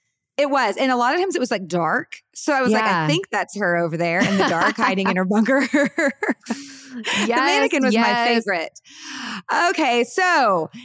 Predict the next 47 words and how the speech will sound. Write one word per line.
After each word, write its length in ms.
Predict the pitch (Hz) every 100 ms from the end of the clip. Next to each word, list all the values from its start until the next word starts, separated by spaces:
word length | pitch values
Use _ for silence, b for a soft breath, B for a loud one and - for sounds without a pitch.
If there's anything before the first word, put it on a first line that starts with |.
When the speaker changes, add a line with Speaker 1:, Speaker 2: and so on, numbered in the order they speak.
| 202 B
Speaker 1:
season 720 | - - 311 330 294 349 339
four, 300 | - 302 302
episode 380 | 285 294 294 247
two, 420 | - 277 269 277 -
Erica, 540 | 226 247 262 233 202
I 120 | - 226
don't 120 | 262
know 140 | 277
about 280 | 294 262 -
you, 640 | 196 196 202 226 269 320 339 -
um, 540 | 220 208 190 185 175 - _ _ _ _ -
but 140 | 226 -
I, 580 | 208 214 233 233 240 -
on 100 | 214
a 40 |
Monday, 420 | 196 180 196 202 196
'cause 100 | 190
we're 80 | 196
recording 340 | 196 - 180
this 160 | 185 185
on 80 | 180
a 60 |
Monday, 580 | 165 160 165 185 185 185 -
I, 600 | 190 202 214 226 233 226 - _ _ _ _ _ -
I'm 60 |
a 40 | 294
little 100 | 370
tired 420 | - 240 269 214
today. 460 | 170 156 85 - - _ _ _ _ _ _
It 40 | 311
was 100 | 330
a 40 |
good 220 | 208 -
Speaker 2:
We 60 | 226
Speaker 1:
weekend, 180 | - -
Speaker 2:
are 100 | -
Speaker 1:
but 100 | -
I'm 120 | -
a 40 |
little 160 | - -
Speaker 2:
too. 100 | 165
Speaker 1:
tired. 580 | 156 147 220 175 156 - _
You 160 | 214 262
are 140 | 262
too? 140 | 262 220
Speaker 2:
It 200 | 202 220
was. 880 | 240 175 180 180 180 170 165 156